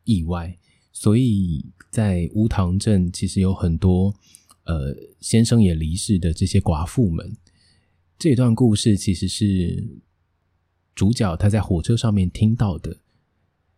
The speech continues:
他原本觉得怎么会停在这样的一个鸟不生蛋的地方，不过就在听到了人们耳语这一段关于这个小镇的故事之后，他决定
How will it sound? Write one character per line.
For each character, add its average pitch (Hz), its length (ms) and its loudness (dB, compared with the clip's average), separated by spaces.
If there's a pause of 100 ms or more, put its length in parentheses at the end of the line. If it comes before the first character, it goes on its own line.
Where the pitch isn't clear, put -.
(260)
他 117 140 0
原 95 180 4
本 87 220 2
觉 90 200 -2
得 87 500 -2 (560)
怎 87 120 -2
么 98 120 2
会 135 60 4
停 85 220 2
在 104 240 0 (580)
这 143 120 0
样 104 140 2
的 85 100 -4
一 90 100 -6
个 90 220 -2
鸟 85 180 -4
不 98 140 2
生 101 240 2
蛋 101 160 0
的 85 100 -2
地 85 220 -2
方， 87 300 -2 (640)
不 120 80 0
过 156 120 4
就 147 120 2
在 131 160 0
听 123 220 2
到 117 180 2
了 82 480 0
人 95 160 0
们 107 140 4
耳 95 240 2
语 95 280 0 (100)
这 95 180 0
一 87 40 0
段 82 600 -2 (500)
关 113 200 2
于 92 100 4
这 104 120 -2
个 95 80 0
小 85 180 -2
镇 104 140 0
的 92 80 2
故 101 200 2
事 90 160 -2
之 90 160 -4
后， 92 240 -2 (300)
他 117 120 0
决 87 180 0
定 87 360 2